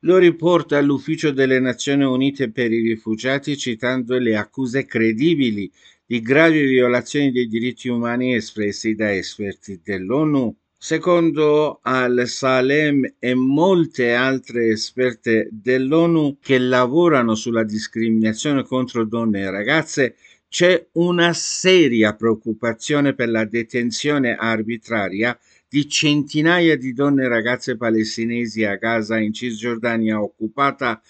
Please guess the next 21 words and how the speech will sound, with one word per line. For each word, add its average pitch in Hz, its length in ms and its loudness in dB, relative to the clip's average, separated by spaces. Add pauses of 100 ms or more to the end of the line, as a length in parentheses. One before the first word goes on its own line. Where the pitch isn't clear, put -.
(240)
dal 101 300 0
sette 151 520 -6
ottobre, 131 680 2
l'inizio 131 480 -2
della 107 240 0
guerra 107 360 -4
genocida. 107 800 -6 (420)
A 117 180 0
Gaza, 135 640 -2 (440)
secondo 165 500 -2
quanto 151 320 0
riferito, 147 640 -2
molte 165 580 2
sono 143 280 -2
state 139 360 -6
sottoposte 127 760 -6
a 117 80 -2
trattamenti 113 1000 -4
inumani 123 800 2
e 110 260 -6
degradenti. 110 1120 -2